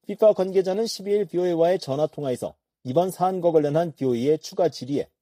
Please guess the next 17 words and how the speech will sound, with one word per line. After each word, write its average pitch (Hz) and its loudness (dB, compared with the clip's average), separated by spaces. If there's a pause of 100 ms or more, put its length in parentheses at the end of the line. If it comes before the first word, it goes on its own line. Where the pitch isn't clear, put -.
(360)
피파는 196 0
저작권 170 0
침해 196 -6
문제를 160 0
매우 143 -2
심각하게 185 -2
여긴다며 117 -4 (360)
저작권 190 2
침해에 185 -2
대한 156 0
증거가 147 0
있다면 127 -2 (220)
피파는 156 -2
잠재적으로 135 -2
조사할 170 -2
것이라고 123 -4
말했습니다. 98 -8